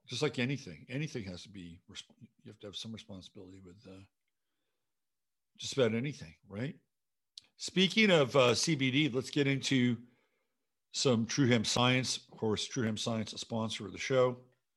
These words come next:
And you can find everything you need for C B D and your C B D needs at, uh, truehempscience dot com backslash ref backslash twenty-three.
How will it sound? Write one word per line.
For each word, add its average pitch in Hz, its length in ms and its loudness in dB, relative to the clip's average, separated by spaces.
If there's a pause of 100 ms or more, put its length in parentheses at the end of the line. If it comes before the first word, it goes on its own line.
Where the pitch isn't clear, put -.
(1400)
And 117 300 2
you 120 100 2
can 110 420 0
find 120 500 0
everything 151 440 2
you 131 140 0
need 135 300 0
for 123 160 -2
C 131 240 0
B 117 160 2
D 113 400 0 (760)
and 123 140 2
your 110 140 2
C 127 260 2
B 117 160 2
D 110 340 2
needs 123 720 0 (800)
at, 113 400 4
uh, 107 160 0
truehempscience 123 960 2
dot 117 280 4
com 120 440 0 (760)
backslash 117 720 2
ref 120 300 0 (100)
backslash 101 520 -6
twenty-three. 135 800 -2